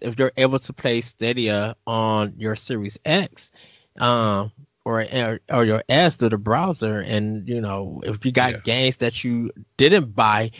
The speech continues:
Speaker 1: or it's not on Game Pass, that's on s-, those systems, and you bought 'em through Stadia, uh, through Stadia, I mean, that's a
Speaker 2: Yeah.
Speaker 1: good way. It's just open
Speaker 2: Yep.
Speaker 1: more
Speaker 2: And
Speaker 1: availability
Speaker 2: Luna,
Speaker 1: to play.
Speaker 2: and Luna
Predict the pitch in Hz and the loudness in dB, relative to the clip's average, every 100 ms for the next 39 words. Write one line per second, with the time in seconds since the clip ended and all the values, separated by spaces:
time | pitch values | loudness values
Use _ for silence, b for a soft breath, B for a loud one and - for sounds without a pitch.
0 | B - 123 123 123 139 - 131 170 117 | B 2 2 4 2 2 0 0 0 0
1 | 110 107 - 110 104 110 - 110 - - | -4 -4 -4 -4 -4 -4 -6 -8 -8 -8
2 | 107 101 104 - _ 107 104 - 107 - | -4 -4 -6 -14 _ -2 -2 -2 -4 -2
3 | 107 107 - B B B B _ 120 127 | -4 -4 -8 B B B B _ 2 2
4 | 120 123 110 123 131 127 117 117 131 123 | 2 -2 0 2 2 0 -4 -4 -4 -4
5 | - 117 107 110 - - - 113 107 - | -4 -4 -4 -6 -10 -20 -16 -10 -10 -8
6 | 117 - 131 175 139 101 107 - 120 123 | -10 -4 -2 0 2 0 -4 -6 -2 0
7 | 110 113 - 117 - 165 - _ - 123 | 0 -2 0 0 2 -2 -2 _ 2 4
8 | 127 107 131 143 101 - 151 - 139 139 | 4 0 0 2 0 2 2 4 0 4
9 | 147 147 B B _ 87 107 113 123 135 | 2 2 B B _ -16 -2 -2 4 4
10 | 147 131 120 131 123 113 127 123 104 92 | 4 2 4 4 4 4 2 2 0 -2
11 | - 123 120 104 117 117 87 | -2 0 0 2 4 4 0